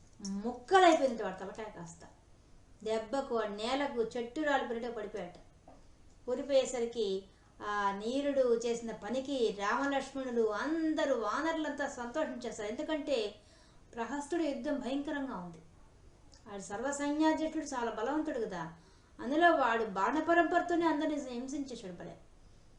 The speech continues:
వానర సైన్యం ఎక్కువ మంది కూడా మరణించారు. దాంతో వాళ్ళ కోపంగా ఉంది అసలే.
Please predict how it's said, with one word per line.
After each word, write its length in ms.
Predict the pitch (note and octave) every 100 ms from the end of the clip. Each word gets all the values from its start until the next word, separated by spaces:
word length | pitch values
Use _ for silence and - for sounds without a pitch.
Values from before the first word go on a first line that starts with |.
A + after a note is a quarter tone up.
| - -
వానర 240 | B3+ D#4+
సైన్యం 340 | E4 D#4+ D#4 C#4
ఎక్కువ 240 | C4 E4+
మంది 220 | E4+ D#4
కూడా 120 | C#4+ B3
మరణించారు. 760 | A3+ A3 G3+ F3 F#3 E3 -
దాంతో 360 | A3 C4 D4 D#4
వాళ్ళ 180 | C#4+ A#3+
కోపంగా 540 | - C#4 D#4 E4 D#4
ఉంది 200 | A#3 G3+
అసలే. 380 | F#3 A3 F#3+